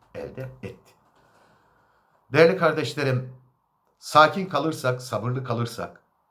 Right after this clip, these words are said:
insanlara biraz hoşgörüyle yaklaşırsak daha iyi şeyler olabilir. Ha, yarın yönetim uçuk kaçık transferler yaptı. Aldığı oyuncular sıradan oldu. Üç milyon, dört milyon, beş milyon euroları savurdu gitti.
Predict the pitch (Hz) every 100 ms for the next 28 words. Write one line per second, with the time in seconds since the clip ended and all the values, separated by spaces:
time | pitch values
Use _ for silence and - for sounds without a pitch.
0 | _ 127 127 175 175 170 160 165 - _
1 | 117 143 156 98 123 - 131 123 107 104
2 | 101 107 - 127 196 - 123 110 101 -
3 | 98 101 127 95 73 69 - 190 165 -
4 | - _ _ _ - 175 220 165 147 185
5 | 131 135 127 - _ 202 277 240 185 190
6 | - 147 135 147 123 107 87 - - _
7 | _ _ _ _ _ _ - 165 170 196
8 | 170 170 143 160 160 - 139 131 123 95
9 | - 78 _ _ _ _ _ 220 220 -
10 | 180 165 160 131 196 - 160 160 143 127
11 | 196 165 156 156 143 135 147 139 160 -
12 | - 139 135 127 127 107 - -